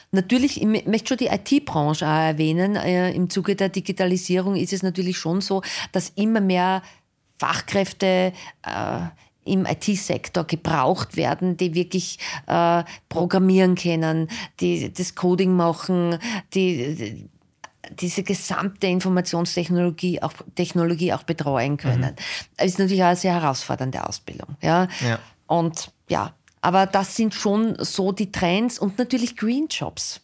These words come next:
Speaker 1: Möchte ich auch nicht unerwähnt lassen.
Speaker 2: Mhm.
Speaker 1: Also wir haben wirklich, äh, ja, das Klima ist extrem wichtig und daher sind auch die Green Jobs werden immer wichtiger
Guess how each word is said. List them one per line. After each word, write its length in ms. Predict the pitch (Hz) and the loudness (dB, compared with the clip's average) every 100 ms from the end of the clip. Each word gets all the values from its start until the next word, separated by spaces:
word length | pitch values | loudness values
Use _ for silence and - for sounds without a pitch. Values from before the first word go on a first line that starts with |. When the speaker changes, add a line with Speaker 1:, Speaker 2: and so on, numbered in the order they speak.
| - | -6
Speaker 1:
Möchte 240 | 175 180 214 | -2 0 2
ich 60 | |
auch 40 | 214 | 2
nicht 140 | 226 | 2
unerwähnt 680 | 185 170 143 131 131 - - - | 2 2 0 -2 -6 -10 -20 -6
lassen. 500 | 139 123 - - 131 | -4 -4 -6 -2 0
Speaker 2:
Mhm. 220 | 123 143 - | 2 0 0
Speaker 1:
Also 340 | - 180 190 180 - 180 | 0 2 2 0 -4 -6
wir 400 | 175 202 196 190 180 _ _ _ _ - - | 0 2 2 2 -6 _ _ _ _ -12 -6
haben 420 | 185 196 196 185 - _ _ _ _ - | 0 0 0 -4 -10 _ _ _ _ -6
wirklich, 560 | 202 202 95 - - - | -6 -4 -6 -6 -4 0
äh, 400 | 185 - 170 185 - - _ | 0 2 0 -4 -14 -20 _
ja, 380 | 175 180 214 190 _ _ - | 0 2 0 -4 _ _ -6
das 220 | 185 - | -6 -6
Klima 600 | - 202 262 262 208 202 | -2 2 4 4 4 2
ist 460 | - 190 - - - | 0 -2 -4 -12 -16
extrem 440 | - - 202 202 | -12 -4 2 2
wichtig 460 | 226 262 - 320 - - 185 - | 2 0 -2 -2 -2 -8 -8 -2
und 400 | 220 226 - - | -2 -2 -4 0
daher 380 | 196 190 185 | 2 2 0
sind 240 | 208 196 185 | 0 -2 -2
auch 60 | |
die 140 | 180 175 | -4 -4
Green 260 | 220 269 | 0 0
Jobs 480 | 269 160 139 - - - - - | 0 -4 -4 -8 -10 -14 -20 -6
werden 300 | 185 180 180 | 0 2 2
immer 320 | - 196 202 | 2 2 2
wichtiger 580 | 175 180 - 226 - | 0 -2 -4 -4 0